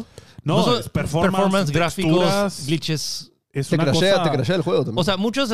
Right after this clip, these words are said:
Speaker 1: No
Speaker 2: de
Speaker 1: ta-, a mí no me ha pasado.
Speaker 2: muchos han dicho como que, "Hey, pero no me he encontrado bugs". No se trata de los bugs, se trata que este juego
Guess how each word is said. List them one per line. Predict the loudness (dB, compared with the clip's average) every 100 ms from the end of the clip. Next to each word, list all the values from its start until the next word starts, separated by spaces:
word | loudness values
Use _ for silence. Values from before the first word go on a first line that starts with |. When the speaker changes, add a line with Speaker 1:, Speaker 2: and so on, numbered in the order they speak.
| -4
Speaker 1:
No | -2
Speaker 2:
de | -2
Speaker 1:
ta-, | -2
a | -4
mí | -4
no | -2
me | -2
ha |
pasado. | -2 -2 0
Speaker 2:
muchos | -2 -2 -2
han | -2
dicho | -2 -4
como | -4 -2
que, | -2
"Hey, | -2
pero | -2 -2
no | -2
me | -4
he |
encontrado | -6 -6 -6 -4
bugs". | -6 -6
No | -8
se | -8
trata | -8 -8 -6
de |
los | -4 -4
bugs, | -6 -6
se | -8
trata | -8 -8 -8
que |
este | -10 -10
juego | -8 -4 -4 -4